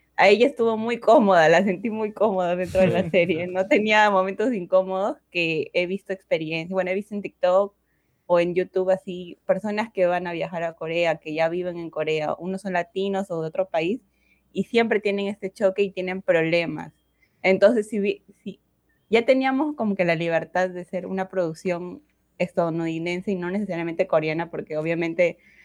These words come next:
Speaker 1: los coreanos no van a criticar, <laughs> obvi-, su propia sociedad. Entonces, hubieran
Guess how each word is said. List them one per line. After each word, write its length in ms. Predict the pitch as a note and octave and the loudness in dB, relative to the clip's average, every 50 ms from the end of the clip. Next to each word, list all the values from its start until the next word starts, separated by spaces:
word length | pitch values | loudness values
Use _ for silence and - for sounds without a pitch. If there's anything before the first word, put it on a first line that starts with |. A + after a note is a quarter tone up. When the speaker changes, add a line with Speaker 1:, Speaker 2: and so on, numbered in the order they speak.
| - - _ _ | -20 -20 _ _
Speaker 1:
los 160 | - F#3 G3 - | 2 2 4 4
coreanos 320 | G3+ F#3 F#3 F#3+ G3+ B3+ | 6 6 6 6 6 6
no 100 | A3 G3+ | 4 4
van 180 | G3+ G3 G3+ G#3 | 4 4 2 0
a 20 | |
criticar, 400 | G3+ F#3+ F3 E3+ - - F3 F3 | -2 -4 -6 -2 2 2 4 4
<laughs> 100 | E3+ - | 4 2
obvi-, 340 | - E3 F3 F#3+ B3 C4 - - C3 A#2+ | 2 4 4 4 4 4 2 -4 -4 2
su 220 | F3 - - F#3+ F#3+ | 4 4 4 2 0
propia 320 | G3+ G3+ G3 G3 G3+ A3+ | 0 0 2 2 2 0
sociedad. 520 | A3+ A3 F3+ - F#3+ D#3+ D#3 D#3+ E3 - - | -2 -2 -4 -2 -2 0 2 2 2 2 0
Entonces, 560 | - E3 D#3+ D#3+ - F3 E3+ F#3 G3 F#3 F3+ - _ _ _ _ _ _ _ _ _ _ _ _ _ | -6 -12 -4 -2 -2 -2 -2 -2 -4 -6 -8 -8 _ _ _ _ _ _ _ _ _ _ _ _ _
hubieran 520 | F#3 F#3+ G#3 A#3 B3 C4 C4+ C4+ - - | 0 2 4 4 6 6 4 4 2 -2